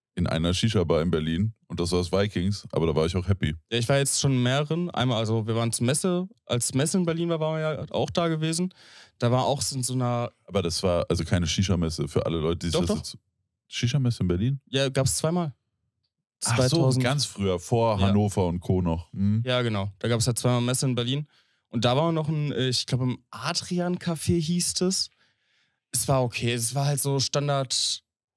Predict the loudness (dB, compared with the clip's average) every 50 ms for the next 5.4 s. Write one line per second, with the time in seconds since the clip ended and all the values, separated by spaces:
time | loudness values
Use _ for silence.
0 | _ _ _ _ _ _ _ _ _ -8 -4 -2 -2 -2 -2 -2 -4 -4 -4 -4
1 | -2 0 0 2 0 0 -2 -4 -4 -2 -2 -2 -4 -6 -8 -10 -12 -12 -14 -16
2 | _ _ _ _ _ _ _ _ _ _ _ _ -10 -10 -8 -6 -4 -2 2 2
3 | 4 4 4 4 2 2 2 4 4 4 2 2 2 2 4 4 4 4 2 2
4 | 2 4 4 4 4 4 4 4 4 2 2 0 -2 -4 -2 2 2 4 4 4
5 | 2 2 2 2 2 0 0 -2